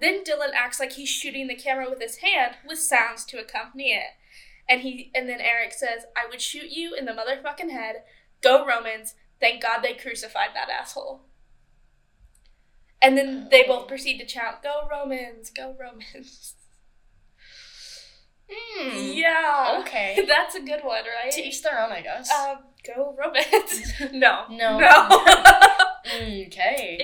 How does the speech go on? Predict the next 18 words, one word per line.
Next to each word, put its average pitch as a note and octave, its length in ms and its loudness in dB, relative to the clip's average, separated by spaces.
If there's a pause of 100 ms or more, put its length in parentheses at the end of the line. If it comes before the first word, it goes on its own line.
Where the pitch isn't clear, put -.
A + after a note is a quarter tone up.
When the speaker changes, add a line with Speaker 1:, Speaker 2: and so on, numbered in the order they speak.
(160)
Speaker 1:
Incorrect. - 580 -10 (680)
Uh, C4 480 2 (380)
later C#4 440 8
in D#4+ 100 -10
the D4+ 140 -12
video, A#3+ 760 -8 (1040)
Eric C4 440 0 (100)
pulls C#4+ 160 -8
out C4+ 200 -2
a B3+ 40 -8
little C4 260 -4
black B3 540 -6 (120)
combat B3+ 500 -6
knife E4 360 -12
from C4+ 160 -6
a A3+ 80 -12
black A3 340 -10
sheath C4 520 -14